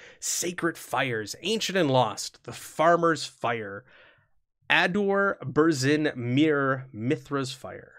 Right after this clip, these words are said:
the warrior's fire, Adur Gush-, Gushnap, and the priest's most sacred flame, Adur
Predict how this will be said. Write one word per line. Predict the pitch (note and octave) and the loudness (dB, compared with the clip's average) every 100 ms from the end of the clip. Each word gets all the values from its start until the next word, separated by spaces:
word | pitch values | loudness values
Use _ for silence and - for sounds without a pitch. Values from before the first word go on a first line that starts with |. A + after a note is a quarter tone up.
| - - | -12 -2
the | C3+ | 2
warrior's | C#3 B3+ B3 D3+ A#2+ - | 10 10 10 4 2 0
fire, | C3+ A2+ G#2 G#2 - | 0 2 0 -6 -8
Adur | A#2 A#2 B2+ C3 C3+ C3 C3 - _ _ _ | -6 -2 0 2 2 0 -4 -16 _ _ _
Gush-, | - C3+ C3+ C3+ - - - D3+ | -6 -4 -2 -6 -8 -8 -10 -8
Gushnap, | C3 G#3 - D3 D3 G3+ - _ _ _ _ _ _ | -6 -4 -2 0 2 0 -4 _ _ _ _ _ _
and | C3 C3 C3 | 2 4 4
the | B2 | 0
priest's | - - E3 E3 - - | -6 -6 -4 -4 -8 -6
most | A#2+ B2 - | -2 -2 -2
sacred | - - C#3 C3 A2 | -10 -6 -6 -6 -8
flame, | - G#2+ G#2 G2 G2+ _ - | -10 -12 -12 -14 -18 _ -12
Adur | A2 G#2 B2+ C#3 B2+ B2 B2+ | -12 -8 -6 -4 -2 -2 -4